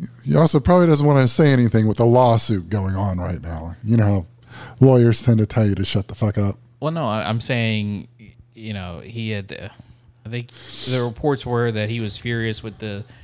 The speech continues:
Speaker 2: Disney brass because they weren't compensating Scarlett Johansson properly for the film when so many other men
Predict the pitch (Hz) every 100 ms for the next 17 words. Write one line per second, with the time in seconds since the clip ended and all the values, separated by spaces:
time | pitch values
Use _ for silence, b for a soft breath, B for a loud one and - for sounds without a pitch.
0 | b b - 135 117 117 117 113 107 110
1 | - 98 104 104 101 104 101 95 _ _
2 | - 110 104 104 113 104 101 98 - b
3 | b b - - 107 104 104 98 110 107
4 | 107 107 107 101 _ _ 113 104 110 107
5 | 101 107 107 104 98 110 104 104 110 b
6 | b b b _ 104 104 101 101 - 113
7 | 110 107 104 - 104 104 104 101 - _
8 | _ _ 101 101 104 104 139